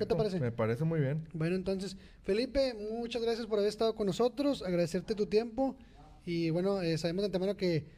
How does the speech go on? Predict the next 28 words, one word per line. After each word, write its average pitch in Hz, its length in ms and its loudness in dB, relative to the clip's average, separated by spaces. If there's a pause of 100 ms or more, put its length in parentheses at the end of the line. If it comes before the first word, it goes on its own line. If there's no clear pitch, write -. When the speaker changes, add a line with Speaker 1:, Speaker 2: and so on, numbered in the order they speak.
(280)
Speaker 1:
a 165 80 0
veces 170 260 2
también 175 240 0
falla 208 280 4
también 180 200 -2
la 196 80 -2
tecnología. 190 600 0
Speaker 2:
Sí, - 80 -16
sí, 95 60 -12
sí. - 180 -18 (300)
Speaker 1:
Y - 20 0
pues 160 180 2
bueno, 180 200 2
como 196 180 2
quiera, 185 180 4
los, 208 260 2
eh, 170 380 2
el 165 80 0
pedacito 165 380 0
que 202 80 -4
estuviste 175 300 2
aquí 190 100 -2
con 196 100 0
nosotros. 214 540 -2
Y 156 340 0
bueno, 170 320 0 (640)
eh, 156 380 2
pues - 320 -6